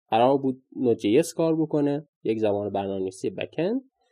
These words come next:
در حالی که جاوا اسکریپت که پیش نیازش بود رو بلد نبود یا می‌خواست طراحی سایت کار بکنه، در حالی که هنوز ساختار سایت رو بلد نبود. خب،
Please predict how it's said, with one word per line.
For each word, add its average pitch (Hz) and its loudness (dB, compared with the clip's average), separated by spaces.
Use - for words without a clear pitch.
در 139 4
حالی 160 4
که 160 2
جاوا 147 4
اسکریپت 143 2
که 156 4
پیش 139 2
نیازش 131 2
بود 143 2
رو 147 4
بلد 113 2
نبود - -2
یا 101 0
می‌خواست 110 -4
طراحی 104 0
سایت 156 -2
کار 165 2
بکنه، 160 2
در 127 4
حالی 151 2
که 151 -2
هنوز 151 -2
ساختار 139 0
سایت 156 0
رو 151 0
بلد 135 4
نبود. 123 0
خب، - 2